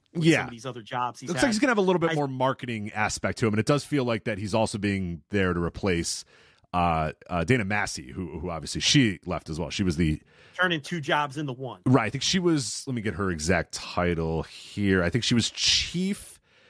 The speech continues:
Speaker 1: Chief marketing
Speaker 2: marketing
Speaker 1: officer.
Speaker 2: and merchandising officer. So she also left. So it does feel like he's either overseeing both of those jobs or he's taking on both those jobs. So we'll see, I guess, what, uh,
Speaker 1: Yeah,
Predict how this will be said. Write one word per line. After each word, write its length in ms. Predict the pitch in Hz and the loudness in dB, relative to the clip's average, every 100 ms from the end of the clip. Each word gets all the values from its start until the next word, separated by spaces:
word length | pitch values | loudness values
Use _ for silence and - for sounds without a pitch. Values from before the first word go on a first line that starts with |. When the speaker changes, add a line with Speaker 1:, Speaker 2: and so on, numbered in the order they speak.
| _ _ _ _ | _ _ _ _
Speaker 1:
Chief 180 | 120 120 | 0 4
marketing 420 | 127 135 151 185 | 6 8 6 2
Speaker 2:
marketing 360 | 165 190 190 | -2 -2 -2
Speaker 1:
officer. 160 | 180 151 | -4 -4
Speaker 2:
and 140 | 139 | -4
merchandising 1040 | 131 131 170 - 170 131 120 110 - 107 95 | -2 0 0 0 -2 0 0 0 -2 -4 -6
officer. 680 | 104 98 - - 95 76 - _ | -6 -6 -4 -4 -4 -4 -10 _
So 440 | - - 104 85 76 | -6 2 4 4 0
she 260 | - 165 127 | 0 2 4
also 300 | 113 - 80 | 2 0 -6
left. 260 | 67 - | -8 -10
So 60 | - | -8
it 60 | 92 | -2
does 140 | 123 | -2
feel 140 | - 110 | -2 -4
like 120 | 92 | -4
he's 240 | 117 98 | -4 -4
either 260 | 110 98 101 | -2 0 2
overseeing 560 | 131 120 - 220 196 | 2 2 0 2 2
both 200 | 175 185 | 2 0
of 80 | 175 | 0
those 160 | 180 165 | -4 -2
jobs 320 | 170 160 147 | -2 -4 -4
or 300 | 120 117 110 - - _ | 0 2 2 0 -12 _
he's 160 | 120 | -2
taking 260 | - 107 107 | 0 0 -2
on 100 | 87 | -4
both 160 | 73 60 | -6 -10
those 160 | - | -12
jobs. 320 | - - - | -12 -16 -16
So 80 | - | -8
we'll 40 | 82 | -6
see, 220 | - 78 | -2 -2
I 80 | 67 | -2
guess, 240 | 67 - - | -6 -8 -6
what, 200 | 57 - | -6 -8
uh, 200 | 50 50 _ _ _ _ _ _ _ _ _ _ _ | -10 -12 _ _ _ _ _ _ _ _ _ _ _
Speaker 1:
Yeah, 220 | 202 196 | -14 -12